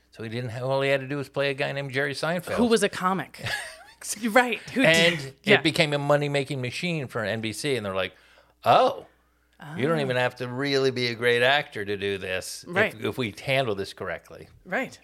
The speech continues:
Speaker 2: And, uh, and
Speaker 1: And some were good. I mean, Ray Romano's excellent.
Speaker 2: Yeah.
Speaker 1: So, and, and Roseanne
Speaker 2: And
Speaker 1: was
Speaker 2: Roseanne is excellent.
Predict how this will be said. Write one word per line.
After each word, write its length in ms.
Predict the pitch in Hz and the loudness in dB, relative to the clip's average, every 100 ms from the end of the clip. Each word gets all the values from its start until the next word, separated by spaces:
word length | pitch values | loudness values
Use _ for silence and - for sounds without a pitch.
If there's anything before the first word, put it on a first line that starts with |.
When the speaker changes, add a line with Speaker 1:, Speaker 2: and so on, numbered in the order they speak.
| - | -8
Speaker 2:
And, 340 | 196 180 - - | -6 -6 -12 -8
uh, 40 | 214 | -4
and 420 | 202 - 196 165 | -4 -4 -2 0
Speaker 1:
And 100 | 147 | 2
some 220 | 214 220 | 2 6
were 220 | 233 320 | 6 6
good. 260 | 160 107 95 | 2 -2 -4
I 60 | |
mean, 260 | 110 117 101 | -8 -8 0
Ray 160 | 120 160 | 2 2
Romano's 500 | 147 160 175 175 156 | 2 2 2 2 2
excellent. 600 | 208 - - - - - | 2 0 -8 -12 -14 -2
Speaker 2:
Yeah. 220 | 240 285 - _ | 2 2 -2 _
Speaker 1:
So, 480 | - 123 104 104 - | -2 0 2 -2 -4
and, 420 | 113 101 101 92 - - - | -2 0 -2 -8 -16 -14 -6
and 180 | 104 139 | -2 2
Roseanne 440 | 143 160 240 262 | 6 8 8 8
Speaker 2:
And 120 | 247 | 8
Speaker 1:
was 100 | 269 | 8
Speaker 2:
Roseanne 280 | 262 285 320 | 8 6 4
is 100 | 202 | 2
excellent. 300 | 180 185 | 0 0